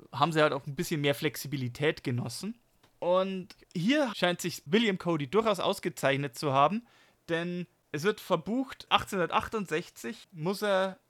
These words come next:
eine sehr, sehr einzigartige, wagemutige Tat vollbracht haben. Er mag vielleicht nicht im Pony Express die hunderte Meilen weiten Ritte zurückgelegt haben, aber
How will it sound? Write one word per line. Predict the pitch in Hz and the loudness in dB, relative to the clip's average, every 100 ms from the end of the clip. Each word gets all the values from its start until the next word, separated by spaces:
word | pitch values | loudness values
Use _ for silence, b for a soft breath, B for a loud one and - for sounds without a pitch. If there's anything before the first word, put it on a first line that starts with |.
| - | 0
eine | 160 165 160 151 147 | 0 0 -2 -2 0
sehr, | 185 175 - | 0 0 -2
sehr | 135 180 190 180 - 147 _ _ _ - | -4 2 4 4 0 -10 _ _ _ 2
einzigartige, | 190 247 - 185 - 143 143 - 135 147 139 139 143 - | 4 4 -4 -8 0 2 4 0 0 2 2 0 -2 4
wagemutige | 143 196 180 151 151 131 | 8 8 8 2 -2 -2
Tat | - 175 | 4 4
vollbracht | - 135 135 135 - | 6 0 0 -6 -4
haben. | 160 202 254 _ B B B B B B _ - | -6 -6 -10 _ B B B B B B _ 4
Er | |
mag | 143 214 | 10 10
vielleicht | - 180 165 190 | 10 4 4 0
nicht | 180 | -2
im | - 127 | -2 2
Pony | 233 226 | 4 4
Express | 135 - - 139 127 - - _ | 2 0 -2 -2 -2 -10 -18 _
die | 151 147 139 123 120 _ _ _ - | -6 -2 -2 -2 -6 _ _ _ 2
hunderte | 156 202 165 151 | 6 6 6 6
Meilen | 131 143 147 | 6 6 6
weiten | 135 135 135 | 4 2 0
Ritte | 139 180 156 | -4 -2 -4
zurückgelegt | - 139 131 139 123 127 - | -6 -8 -6 -4 -4 -6 -8
haben, | 135 170 226 b b b b - | -8 -6 -10 b b b b 4
aber | 151 170 170 170 | 6 6 2 0